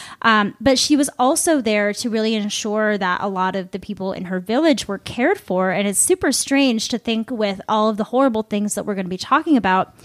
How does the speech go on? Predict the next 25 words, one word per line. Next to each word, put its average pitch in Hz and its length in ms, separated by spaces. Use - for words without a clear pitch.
but 254 100
she 247 200
actually 269 440
helped 240 380
many 220 300
destitute 208 560
women 214 340
whose 202 200
husbands 214 460
had 214 140
been 190 180
captured 277 600
and 214 140
another 208 300
woman 208 280
whose 190 240
daughter 202 360
was 185 200
raped 185 360
and 202 80
impregnated. 180 840
So 254 160
there 240 140
is 311 320
some 262 600